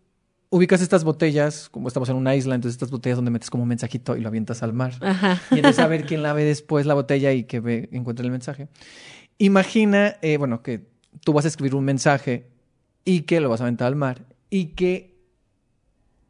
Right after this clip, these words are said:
Speaker 1: la gente que hace teatro dentro de cincuenta años lo va a leer. ¿Qué mensaje le dirías al teatro y a la gente que hace teatro de-, dentro de cincuenta años?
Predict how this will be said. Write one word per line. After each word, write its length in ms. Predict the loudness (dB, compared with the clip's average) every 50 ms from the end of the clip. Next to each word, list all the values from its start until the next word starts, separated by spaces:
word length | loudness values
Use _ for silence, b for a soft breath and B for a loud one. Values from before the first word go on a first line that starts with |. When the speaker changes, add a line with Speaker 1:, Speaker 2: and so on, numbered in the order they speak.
| _ _ _ _ _
Speaker 1:
la 240 | -2 2 2 2 2 2
gente 320 | 2 0 0 2 0 2
que 80 | 2 2
hace 200 | 2 2 0 -2
teatro 560 | 0 4 6 6 6 6 4 2 0 0 2
dentro 300 | 2 0 0 2 2 2
de 80 | 2 2
cincuenta 640 | 0 -2 -6 -4 -2 -2 0 0 0 0 0 2
años 300 | 2 2 0 0 -2 -2
lo 120 | 0 0 2
va 100 | 2 2
a 20 |
leer. 400 | 2 2 2 0 0 -2 -6 -12 -18 b b b b b b b _
¿Qué 140 | 2 2 4
mensaje 520 | 4 2 0 2 4 2 2 2 2 0
le 100 | 0 2
dirías 580 | 2 2 2 2 2 2 0 0 -2 -6 -10 -6
al 220 | -2 0 0 0
teatro 500 | 2 2 2 2 2 2 0 0 -2 0 0
y 80 | -2 0
a 60 | 0
la 120 | 0 -2
gente 300 | -2 -4 -4 -2 -2 -2
que 80 | -2 -4
hace 180 | -4 -4 -6 -4
teatro 480 | 0 2 2 2 2 0 -2 -4 -4 b b b b b b b b b b b b b _ 0
de-, 220 | 2 2 2 2 -2
dentro 280 | -2 0 0 2 2 0
de 60 | 0
cincuenta 400 | 0 0 0 0 0 0 0 0
años? 360 | 0 -2 -4 -8 -14 -18 -20